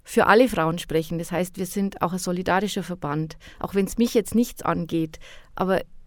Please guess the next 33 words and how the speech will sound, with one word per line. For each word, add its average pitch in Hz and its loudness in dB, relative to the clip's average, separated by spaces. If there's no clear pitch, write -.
es 185 -4
ist - -4
auch 180 -2
wichtig, 214 -4
dass 185 -2
wir 208 0
uns 180 -6
solidarisch 185 -2
fühlen 226 2
mit 190 -6
anderen 190 -2
Frauen, 185 0
die 180 -4
eben 185 -2
in 180 -2
diesen 190 -4
Situationen 175 -6
sind. 214 -2
Und - -8
dafür 180 2
haben 175 -2
wir 180 2
auch 175 0
unsere 180 -2
Netzwerke. 165 -2
Wir 170 -2
arbeiten 190 0
mit 208 2
dem 214 0
Frauenhaus 175 -2
zusammen, 170 -4
wir 185 0
arbeiten 185 0